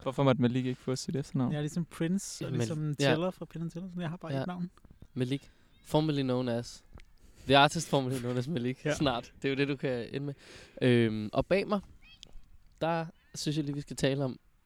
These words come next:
Speaker 3: den konstruktion, øh, der er der. Vi har sat os, hvis man vil købe kig på det, øh, så har vi sat os, øh,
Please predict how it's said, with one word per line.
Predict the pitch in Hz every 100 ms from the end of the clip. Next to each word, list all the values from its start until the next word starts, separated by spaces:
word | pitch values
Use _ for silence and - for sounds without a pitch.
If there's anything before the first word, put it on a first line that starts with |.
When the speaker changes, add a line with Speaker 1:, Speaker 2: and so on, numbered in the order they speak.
| _ -
Speaker 3:
den | 131 -
konstruktion, | 127 - 123 - 123 127 - _ -
øh, | 120 113 107 98 98 - - -
der |
er | 107
der. | - - - _ _ _ _ _ _ _ _
Vi | 143 147
har | 139
sat | - 147
os, | 170 175 - _ _ - _ _ - -
hvis | 135 139
man | 143
vil | 123
købe | - 131 123
kig | 190 -
på | 214
det, | 220 _ _ _ - - -
øh, | 156 151 135 131 120
så | -
har | 165
vi |
sat | - 147
os, | 156 - - _ _ _ _
øh, | -